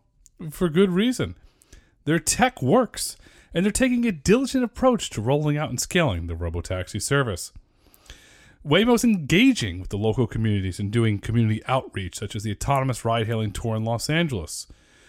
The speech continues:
The Waymo Tour is a wonderful way to build trust and engage the local communities to demonstrate the true power and safety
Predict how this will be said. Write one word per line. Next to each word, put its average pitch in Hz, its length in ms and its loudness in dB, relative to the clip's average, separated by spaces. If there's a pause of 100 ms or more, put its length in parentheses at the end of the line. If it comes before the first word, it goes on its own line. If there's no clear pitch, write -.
(220)
The 147 120 6
Waymo 233 340 6
Tour 185 180 4
is 170 80 2
a 170 80 4
wonderful 170 500 2
way 92 160 -2
to 87 60 -4
build 92 260 -4
trust - 360 -4
and 101 100 -4
engage 104 360 -2
the 104 60 -4
local 107 260 0
communities 131 500 0
to 92 60 -8
demonstrate 117 500 -2
the - 80 -10
true 180 180 -2
power 107 380 0
and 92 100 -8
safety 101 460 -4